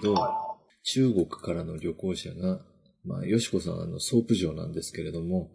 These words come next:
Speaker 1: えー、中国人の客が多いっていう話があって、その時にそのゲストの森野さんが、中国人が一番やってもらいたがることって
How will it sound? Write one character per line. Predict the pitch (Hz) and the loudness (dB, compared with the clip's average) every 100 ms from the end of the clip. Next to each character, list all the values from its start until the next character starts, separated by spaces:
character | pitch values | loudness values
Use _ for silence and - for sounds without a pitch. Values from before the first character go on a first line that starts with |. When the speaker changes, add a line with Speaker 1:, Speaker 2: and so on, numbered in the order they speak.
| - | -10
Speaker 1:
え | 90 87 87 | -6 -4 -6
ー、 | |
中 | - 123 | 2 6
国 | 120 120 | 8 6
人 | 113 87 | 4 2
の | 82 | 0
客 | - 87 90 | -6 -8 -4
が | 85 | 0
多 | 95 92 | 4 4
い | |
っ | 78 | 4
て | - 82 | -4 -4
い | 90 87 | -2 -2
う | 78 | -4
話 | - 85 82 82 | -2 -2 -2 -2
が | 82 - - | -2 -6 -8
あ | - | -12
っ | |
て、 | - - - | -8 -8 -6
そ | - 190 | 0 2
の | 190 95 190 185 - - | 4 6 4 4 0 -2
時 | - 82 | -2 -2
に | 127 110 | -4 -6
そ | - 85 | -6 -6
の | 85 | -4
ゲ | 90 85 | -4 -4
ス | - | -4
ト | 80 | -4
の | |
森 | 78 85 82 | -2 0 0
野 | 82 | -4
さ | - | -8
ん | 85 85 | -8 -2
が、 | 92 90 | 0 0
中 | - 123 113 | 0 6 8
国 | 98 - 80 78 80 80 | 6 4 -2 -2 -2 -4
人 | 78 87 80 | -4 -6 -6
が | 80 | -6
一 | - - 104 | -4 0 2
番 | 123 123 | 2 2
や | 120 | 0
っ | |
て | - 120 | -2 -4
も | 120 | 0
ら | 117 | 0
い | 117 | 0
た | 117 | 0
が | 104 | 0
る | 85 | -2
こ | - | -6
と | - | -10
っ | |
て | - - - | -10 -8 -8